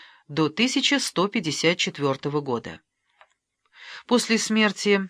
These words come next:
бездетного короля Стефана на трон под именем Генриха второго взошёл дальний свойственник Стефана Готфрид Красивый, граф Анжуйский, за обыкновение украшать шлем веткой дрока,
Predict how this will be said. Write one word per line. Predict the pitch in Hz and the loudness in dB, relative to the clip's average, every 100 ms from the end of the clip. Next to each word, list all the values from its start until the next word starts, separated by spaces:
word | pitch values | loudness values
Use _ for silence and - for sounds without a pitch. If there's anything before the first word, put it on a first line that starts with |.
| _ - | _ -8
бездетного | 147 131 165 175 156 147 | -6 -2 0 0 0 -2
короля | 147 139 139 135 131 - | 0 0 2 0 0 -4
Стефана | - - 151 143 165 165 165 | -4 0 0 0 -2 -2 -2
на | 143 135 | -2 -4
трон | - 156 180 185 - _ _ | 0 0 0 -4 -16 _ _
под | 160 156 | -2 -2
именем | - 190 170 156 151 147 | -2 -2 0 -2 -2 0
Генриха | 156 147 135 - 123 | 0 2 0 -4 -8
второго | - 131 127 131 160 190 - - - - - | -6 -4 -2 0 0 -2 -6 -20 -20 -20 -8
взошёл | 147 175 190 285 294 | -2 2 4 4 2
дальний | 196 190 233 226 220 | 4 4 4 2 0
свойственник | 196 - 170 202 196 - 190 190 - | -2 -2 0 0 0 -2 -2 -2 -4
Стефана | - 185 175 - 175 175 175 _ _ | -2 0 2 2 2 2 0 _ _
Готфрид | 147 156 185 - 220 233 233 - | -2 2 0 0 0 0 -2 -12
Красивый, | - 214 202 - - 135 120 110 - _ _ - | -2 0 0 -2 -2 -2 -4 -10 -14 _ _ -6
граф | 143 143 143 | 0 0 2
Анжуйский, | 170 165 156 135 - - - - _ _ - - - - | 0 0 -2 -2 -4 -8 -14 -18 _ _ -20 -20 -20 -14
за | - 160 | -4 0
обыкновение | 185 180 170 180 196 196 180 | 2 0 0 2 2 0 0
украшать | 165 156 170 165 180 170 | 0 2 2 4 2 4
шлем | - - 175 190 185 | 4 4 2 0 -2
веткой | - 151 175 165 - 175 | -6 0 2 2 0 0
дрока, | 160 180 180 123 - 113 | 2 4 4 2 0 -6